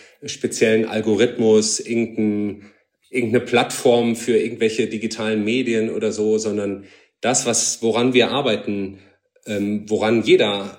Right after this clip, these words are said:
äh, Quantencomputing-Hardware-Entwickler arbeitet, ist ultra revolutionär, disruptiv. Es ist eine Kombination aus der Entwicklung des Rades, äh,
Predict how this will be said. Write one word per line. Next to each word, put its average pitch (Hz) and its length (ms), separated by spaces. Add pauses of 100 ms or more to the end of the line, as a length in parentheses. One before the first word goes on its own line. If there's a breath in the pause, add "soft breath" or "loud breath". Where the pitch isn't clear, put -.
äh, 110 140
Quantencomputing-Hardware-Entwickler 107 3000
arbeitet, 95 520
ist - 360 (640 soft breath)
ultra 139 500
revolutionär, 101 920
disruptiv. - 920 (100)
Es 101 140
ist - 40
eine 120 100
Kombination 127 920
aus 113 460 (380 loud breath)
der 104 300
Entwicklung 120 640
des - 280
Rades, 120 880
äh, 104 480